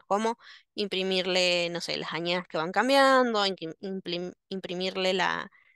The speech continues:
la fecha de vencimiento, la fecha de elaboración, etcétera, como que pasa por otro proceso. Y después, por último, tenemos al consumidor final, que es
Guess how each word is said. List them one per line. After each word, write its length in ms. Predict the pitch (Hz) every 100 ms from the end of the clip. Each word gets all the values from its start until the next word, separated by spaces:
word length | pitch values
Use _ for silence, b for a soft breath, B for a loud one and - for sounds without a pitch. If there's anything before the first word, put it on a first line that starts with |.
| _
la 140 | 165
fecha 300 | - 160 -
de 80 | 170
vencimiento, 840 | 165 175 185 208 202 202 196 190 185
la 160 | 160
fecha 300 | - 160 -
de 60 | 170
elaboración, 720 | 165 160 - - 202 196 196
etcétera, 460 | 180 - 170 - -
como 280 | 175 196 254 _ _ _
que 120 | - 233
pasa 380 | 208 - - 196
por 180 | 180 -
otro 280 | 180 180 175
proceso. 440 | 165 - - - _ _ _ _ _
Y 80 | 392
después, 200 | 392 -
por 200 | 330 311
último, 260 | 311 302 294
tenemos 380 | 214 220 247 -
al 220 | 180 185
consumidor 560 | - 180 - 208 208 233
final, 300 | - 254 269
que 100 | 202
es 280 | 240 -